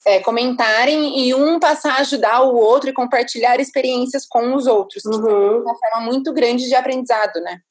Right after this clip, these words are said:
Speaker 2: É, e eu tenho a sensação que as pessoas, quando elas vão falar nesses grupos,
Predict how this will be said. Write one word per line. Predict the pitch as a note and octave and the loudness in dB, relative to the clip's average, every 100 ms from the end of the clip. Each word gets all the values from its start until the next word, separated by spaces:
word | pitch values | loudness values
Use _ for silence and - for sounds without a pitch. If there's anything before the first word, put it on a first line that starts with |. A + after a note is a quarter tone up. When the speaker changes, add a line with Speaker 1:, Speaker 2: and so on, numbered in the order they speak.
| - | -2
Speaker 2:
É, | A3+ - | 2 4
e | B3+ | 6
eu | |
tenho | B3+ C4+ | 6 6
a | C4 | 6
sensação | C4+ B3+ A#3+ A#3+ A#3+ | 4 4 2 2 2
que | A#3+ | 2
as | A#3+ | 0
pessoas, | A#3+ A#3 A#3 A#3 A3+ A3+ A3+ | 2 2 4 4 6 4 0
quando | - A#3+ C4+ | 2 4 6
elas | C4 G#3+ G#3 G#3 | 4 4 2 2
vão | G#3 G3+ | 2 2
falar | G3+ G3 F#3 F#3+ G3 F#3+ F3 - | 0 2 4 4 2 2 0 0
nesses | F#3+ F#3+ G3+ E3+ | 2 2 0 -2
grupos, | G#3 B3 B3+ - F3+ | 2 4 2 0 -4